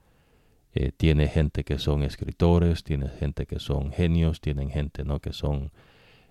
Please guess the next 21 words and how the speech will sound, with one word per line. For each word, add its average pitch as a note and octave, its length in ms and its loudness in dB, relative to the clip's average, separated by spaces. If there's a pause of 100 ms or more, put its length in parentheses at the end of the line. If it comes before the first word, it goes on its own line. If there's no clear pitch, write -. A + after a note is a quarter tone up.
virtuosos, A2 840 2
¿no? G2+ 280 0 (840)
Eh, C#2 460 -6
tienen D#2 320 2
gente D#2 340 -2
que C#2+ 140 -6
son, C#2+ 540 -2 (920)
eh, C2+ 640 -2
eh, - 260 -8
científicos, - 960 -2 (420)
y D2 60 -2
entonces E2 500 0
ellos F#2 320 2
basan, D#2+ 380 0
¿ves? D2+ 300 -4 (400)
eh, D2+ 120 -6
su - 140 -4
autoridad C#2 720 -6
en C#2+ 160 -6
esta - 260 -6
gente. - 400 -4